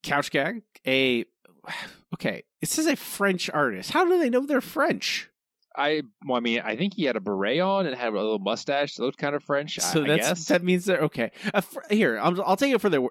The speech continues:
Speaker 1: take them on their word. A French artist chisels The Simpsons out of stone block, then turns the sculpture into a general statue. And a general statue meaning, like,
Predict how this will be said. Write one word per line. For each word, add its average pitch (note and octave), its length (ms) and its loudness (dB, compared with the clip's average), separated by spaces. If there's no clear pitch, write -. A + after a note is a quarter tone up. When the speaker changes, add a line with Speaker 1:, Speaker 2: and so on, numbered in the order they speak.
Speaker 1:
take F3 220 2
them F3+ 180 4
on E3 100 4
their F#3 100 4
word. A#2+ 280 4
A C#3+ 100 2
French A3+ 320 0
artist D#3 340 4
chisels F#3 380 2
The D3 80 2
Simpsons D3 420 0
out B2+ 120 2
of A#2 100 -4
stone A#2+ 240 -2
block, E3+ 300 0
then D#3 160 -2
turns G#3 260 0
the D#3+ 80 0
sculpture - 420 -4
into C#3 300 -2
a C#3+ 280 0
general C3 440 -2
statue. - 500 -10
And B2+ 100 0
a C#3 40 2
general D#3 340 0
statue C#3+ 320 0
meaning, B2 320 0
like, A2+ 260 -2